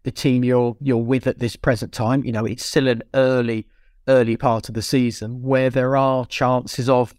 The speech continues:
these upgrades that will come, come his way,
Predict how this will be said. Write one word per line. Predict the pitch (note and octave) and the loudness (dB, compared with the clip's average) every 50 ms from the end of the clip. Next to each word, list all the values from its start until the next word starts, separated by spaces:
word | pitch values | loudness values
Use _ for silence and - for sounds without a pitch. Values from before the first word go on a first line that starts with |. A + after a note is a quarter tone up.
| _ _ _ _ - | _ _ _ _ -6
these | B2+ A#2+ A#2+ G#2+ | -4 -4 0 2
upgrades | - A2+ G2+ - - A#2+ A2 B2 B2+ - - | 2 2 2 0 0 0 0 0 0 -2 -4
that | - - - | -6 -6 -4
will | B2 A#2+ | -6 -8
come, | - - - C3+ B2 A#2+ A2 - - - - _ _ _ _ | -4 -2 0 0 0 0 -2 -4 -10 -18 -20 _ _ _ _
come | - D#3 C3 B2+ A#2 | -2 0 2 2 2
his | A2 C#3 B2 A2+ G#2+ | 2 2 2 0 0
way, | B2 A#2+ B2+ B2 G#2+ G2 A2+ A#2+ | 2 2 4 4 2 0 -2 -6